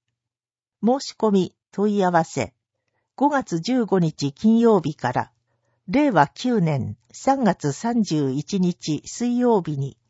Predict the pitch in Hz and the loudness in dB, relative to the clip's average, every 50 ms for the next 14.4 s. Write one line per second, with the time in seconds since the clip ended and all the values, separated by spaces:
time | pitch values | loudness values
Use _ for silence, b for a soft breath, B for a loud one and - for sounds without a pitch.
0 | _ _ _ _ _ _ _ _ _ - 202 214 226 - - - - 269 277 269 | _ _ _ _ _ _ _ _ _ 0 2 2 2 0 -6 -8 -6 -6 -6 -6
1 | 269 - - 247 247 220 208 208 - - 247 226 240 - - 170 147 139 123 - | -6 0 0 2 4 4 2 2 0 -4 -8 -8 -8 -6 -4 -4 -4 -4 -6 -8
2 | - - - 175 180 190 - - - 156 156 147 - - 151 135 - _ _ _ | -10 -6 -4 -4 -2 -2 -4 -6 -4 -4 -4 -4 -4 -4 -6 -6 -6 _ _ _
3 | _ _ _ _ _ _ - 190 190 208 196 - - - 185 185 170 165 - - | _ _ _ _ _ _ -2 0 0 0 0 -2 -4 -4 -2 0 0 -2 -4 -8
4 | _ _ - 202 226 254 247 247 - - 220 214 - - 143 110 117 135 139 - | _ _ 0 0 0 0 -2 -6 -6 -6 -6 -6 -6 -8 -8 -6 -4 -4 -6 -4
5 | - - 165 151 135 - _ - - 127 - _ _ _ _ _ _ _ _ _ | -4 -4 -4 -4 -6 -8 _ -12 -12 -12 -12 _ _ _ _ _ _ _ _ _
6 | _ _ _ _ _ _ _ _ _ _ _ _ _ _ _ _ _ _ _ _ | _ _ _ _ _ _ _ _ _ _ _ _ _ _ _ _ _ _ _ _
7 | _ _ _ _ _ _ _ _ _ _ _ _ _ _ _ _ _ _ _ - | _ _ _ _ _ _ _ _ _ _ _ _ _ _ _ _ _ _ _ -2
8 | 208 220 - - - 294 294 277 277 285 262 247 185 - 240 254 254 - 247 240 | -2 -2 -2 -2 -2 0 2 2 4 4 4 2 2 0 -2 -2 -2 -2 -4 -4
9 | - - 220 208 190 185 175 - - _ _ _ _ 170 185 196 214 - _ _ | -4 -4 -4 0 0 0 0 -2 -6 _ _ _ _ -4 -2 -2 -2 -4 _ _
10 | - 277 277 277 262 - - 240 240 233 226 208 160 208 220 262 254 - - 262 | -2 -2 -2 -2 -2 -2 -2 -2 -2 0 -2 -2 0 0 0 0 -2 -4 -6 -6
11 | 240 - - 190 180 165 156 143 135 131 - - _ - - - 175 143 - _ | -6 -2 0 2 2 2 2 0 -2 -4 -6 -8 _ -12 -6 -4 -4 -4 -6 _
12 | - - 233 226 - - 208 202 190 160 131 117 107 117 - _ _ _ _ _ | -8 -6 -6 -6 -6 -4 -2 0 0 2 0 0 -4 -8 -14 _ _ _ _ _
13 | _ _ _ _ _ _ _ _ _ _ _ _ _ _ - 214 214 208 196 - | _ _ _ _ _ _ _ _ _ _ _ _ _ _ -2 -2 -2 -2 -2 -4
14 | - 196 185 175 165 147 - | -2 0 2 2 2 0 -2